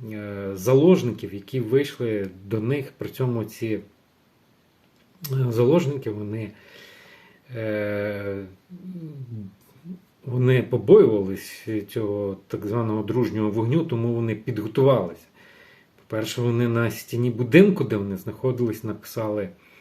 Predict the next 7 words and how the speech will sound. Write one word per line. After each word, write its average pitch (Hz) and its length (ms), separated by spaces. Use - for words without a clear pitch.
сос, 165 500
написали 113 600
також 101 440
на 113 120
івриті: 120 640
«Врятуйте 107 680
нас», 127 460